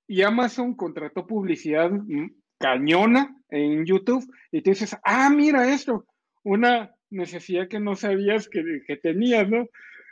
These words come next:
Quiero esto porque está rebajado", o lo quería, pues se me había olvidado que lo quería. ¿Qué pasa si yo le doy clic a ese, que por cierto no le den clics así porque los catalogan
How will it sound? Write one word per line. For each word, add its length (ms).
Quiero 320
esto 380
porque 220
está 240
rebajado", 680
o 520
lo 200
quería, 600
pues 160
se 80
me 100
había 160
olvidado 340
que 140
lo 120
quería. 360
¿Qué 140
pasa 420
si 320
yo 180
le 140
doy 200
clic 400
a 60
ese, 1000
que 140
por 240
cierto 280
no 140
le 120
den 120
clics 320
así 200
porque 260
los 220
catalogan 560